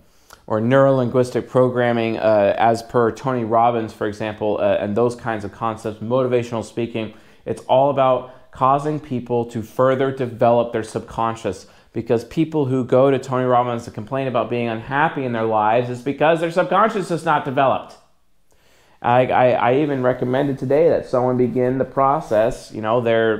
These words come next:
they're, uh, they're in their late thirties, and it's like, you need to start building, beginning the process, developing your subconscious right now,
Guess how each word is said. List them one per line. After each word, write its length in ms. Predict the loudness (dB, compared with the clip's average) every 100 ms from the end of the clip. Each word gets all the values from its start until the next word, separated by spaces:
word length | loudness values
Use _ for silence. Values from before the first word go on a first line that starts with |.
| -2
they're, 360 | 0 2 4
uh, 120 | 2 2
they're 140 | 0
in 60 | -2
their 100 | -2
late 300 | 0 -2 0
thirties, 380 | -2 0 -2
and 80 | -4
it's 60 | -4
like, 120 | -4
you 60 | -4
need 160 | -4
to 60 | -6
start 280 | -2 -2 0
building, 360 | -2 -2 -4
beginning 280 | -6 -4 -4
the 60 | -4
process, 440 | -2 -2 -2 -8
developing 360 | -4 -2 0 -2
your 80 |
subconscious 560 | -8 -8 -4 -4 -4 -4
right 180 | -4 -2
now, 360 | -2 -2 -4